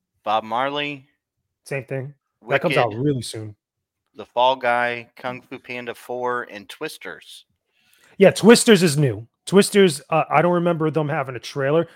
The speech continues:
Speaker 2: but all those other ones, except for Deadpool three, whatever it's called, are all out, like, as far as trailers are concerned. They've already shown their stuff, or they're about to release, 'cause Bob Marley comes out, like, next week, I think it is, or something. It's, like, really soon.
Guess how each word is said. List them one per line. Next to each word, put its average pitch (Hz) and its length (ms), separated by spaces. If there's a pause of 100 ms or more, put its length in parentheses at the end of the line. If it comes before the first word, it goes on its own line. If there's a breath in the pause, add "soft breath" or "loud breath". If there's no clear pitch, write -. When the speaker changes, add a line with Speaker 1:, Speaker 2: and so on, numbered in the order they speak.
Speaker 2:
but 143 120
all 175 160
those 196 240
other 160 220
ones, 208 320
except 147 340
for 156 160
Deadpool 139 440
three, 147 340 (140)
whatever 127 240
it's 131 120
called, 156 340 (320)
are 156 240
all 156 560
out, 175 320 (240)
like, 147 160
as 131 80
far 147 160
as 127 140
trailers 156 460
are 156 40
concerned. 180 320
They've 131 140
already 139 200
shown 147 320
their 175 100
stuff, 185 340
or 170 260
they're 147 160
about 135 280
to 127 80
release, 120 240
'cause 120 160
Bob 185 240
Marley 185 300
comes 147 280
out, 160 240 (340)
like, 147 160
next 135 340
week, 139 200
I 107 60
think 104 160
it 101 60
is, 98 140
or 101 80
something. 107 360
It's, 110 120
like, 147 160
really 135 280
soon. 101 400